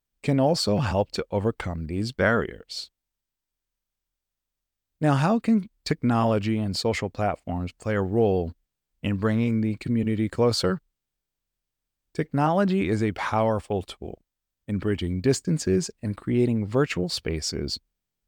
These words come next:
where the community can interact, share, and support each other. Social platforms can act as dynamic forums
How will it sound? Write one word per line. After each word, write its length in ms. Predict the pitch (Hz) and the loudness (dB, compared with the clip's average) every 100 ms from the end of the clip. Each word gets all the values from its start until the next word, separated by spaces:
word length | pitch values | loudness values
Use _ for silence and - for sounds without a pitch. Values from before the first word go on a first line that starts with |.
| _ | _
where 120 | 127 | -2
the 100 | 117 | -2
community 680 | - 110 123 165 147 101 101 | -2 0 2 2 2 2 -2
can 260 | - 101 104 | -2 -4 -2
interact, 760 | 151 151 90 107 110 - - _ _ _ _ | -2 0 2 2 -2 -6 -20 _ _ _ _
share, 600 | - - 92 90 90 107 - _ _ _ - | -4 0 2 2 0 -4 -10 _ _ _ -4
and 120 | 165 | -2
support 380 | - 156 - 220 | -2 -2 0 0
each 180 | 139 - | 0 -4
other. 160 | 62 - _ _ _ _ _ _ _ _ _ | -6 -12 _ _ _ _ _ _ _ _ _
Social 440 | - 156 175 - 233 | -2 2 2 2 0
platforms 720 | - 123 104 123 120 117 113 | 2 2 2 0 2 0 -2
can 400 | - 110 107 104 - | -4 -4 -2 -6 -6
act 460 | 113 110 - - _ _ 110 | -4 -4 -8 -20 _ _ -6
as 260 | 104 101 | -6 -4
dynamic 640 | 98 95 101 123 131 139 127 | -6 -4 0 2 2 0 -4
forums 600 | - 131 127 127 123 | -2 2 2 2 0